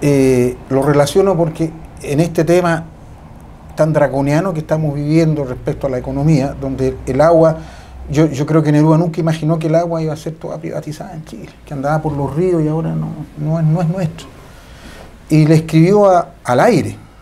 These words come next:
al aire, al aire Neruda y le dijo, termina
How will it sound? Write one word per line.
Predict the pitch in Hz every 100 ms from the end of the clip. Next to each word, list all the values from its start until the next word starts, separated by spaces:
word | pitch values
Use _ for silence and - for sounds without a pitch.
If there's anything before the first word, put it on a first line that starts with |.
| - - - - - - - -
al | - 120
aire, | 196 143 87 - - -
al | - 107
aire | 156 214 180 - 113 - -
Neruda | 135 139 185 180
y |
le | 156
dijo, | 156 160 160 160 - - - - -
termina | - 147 170 165 151